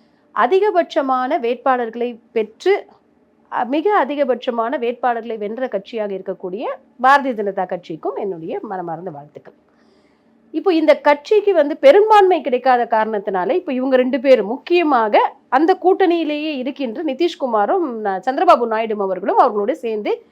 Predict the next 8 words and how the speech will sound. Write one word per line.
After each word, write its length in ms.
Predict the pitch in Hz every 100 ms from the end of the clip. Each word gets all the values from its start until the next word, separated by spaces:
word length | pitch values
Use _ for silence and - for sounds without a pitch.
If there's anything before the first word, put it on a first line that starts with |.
| _ -
இன்னைக்கு 320 | 285 269 359
அவங்களோட 300 | 302 226 294 -
டிராவல் 320 | 262 339 320
பண்ணியாக 460 | 262 240 247 208 190
வேண்டிய 240 | 190 381 254
கட்டாயத்துல 420 | 208 330 240 196
அவங்க 280 | 254 208 165
இருக்காங்க. 360 | 151 - 147